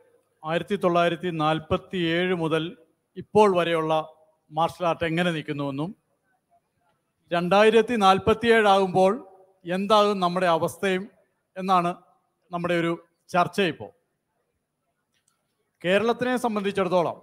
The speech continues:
ആയിരത്തി തൊള്ളായിരത്തി നാൽപത്തിയേഴ് കാലഘട്ടങ്ങളിൽ കളരിപ്പയറ്റ് ആയിരുന്നു ഏറ്റവും കൂടുതലായിട്ടുണ്ടായിരുന്നത്.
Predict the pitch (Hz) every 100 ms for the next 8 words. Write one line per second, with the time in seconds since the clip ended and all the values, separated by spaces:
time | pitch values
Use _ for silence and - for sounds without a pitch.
0 | _ _ _ _ _ _ _ _ _ _
1 | _ _ _ _ _ _ _ _ _ _
2 | 165 202 208 247 247 240 240 247 220 196
3 | 208 220 233 247 240 226 240 262 220 196
4 | 196 190 190 170 170 254 _ _ _ _
5 | _ _ _ _ _ _ _ _ _ _
6 | _ _ _ _ 175 190 196 196 202 196
7 | 190 170 - _ _ 170 170 151 156 160
8 | 151 151 170 160 151 151 147 147 139 139
9 | 131 110 98